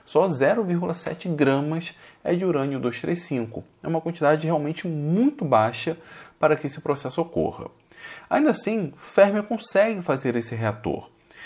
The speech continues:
Ele muda um pouco o projeto porque, quando os nêutrons são emitidos com uma velocidade muito grande, eles acabam chocando principalmente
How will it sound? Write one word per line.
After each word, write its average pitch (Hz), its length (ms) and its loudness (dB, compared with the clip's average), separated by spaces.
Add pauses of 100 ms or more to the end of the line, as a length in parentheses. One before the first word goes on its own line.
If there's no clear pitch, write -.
(320)
Ele 233 180 4
muda 214 440 6
um 139 80 4
pouco 139 340 0
o - 40 -6
projeto 135 760 2
porque, 113 580 0
quando 311 200 2
os - 120 2
nêutrons 190 480 2
são 160 100 -2
emitidos 123 600 -2
com 120 100 -2
uma 110 60 0
velocidade 104 500 0
muito 127 460 0
grande, 117 500 2 (340)
eles 156 180 2
acabam 165 340 4
chocando 180 580 -2 (200)
principalmente 180 1000 0